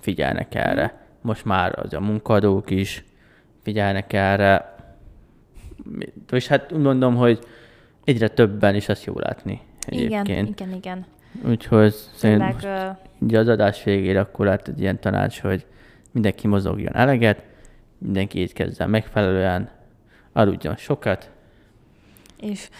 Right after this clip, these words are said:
Speaker 2: még annyi gondolatom lenne így még a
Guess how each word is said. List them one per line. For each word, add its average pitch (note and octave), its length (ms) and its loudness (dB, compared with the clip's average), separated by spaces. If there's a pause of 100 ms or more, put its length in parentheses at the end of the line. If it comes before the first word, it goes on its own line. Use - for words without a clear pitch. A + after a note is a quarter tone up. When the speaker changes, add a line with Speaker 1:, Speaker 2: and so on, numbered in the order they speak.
(240)
Speaker 2:
még G#3+ 160 -6
annyi A#3 200 2
gondolatom F#3+ 600 0
lenne F#3 260 -4
így F#3 220 -12
még F#3 220 -14
a - 220 -10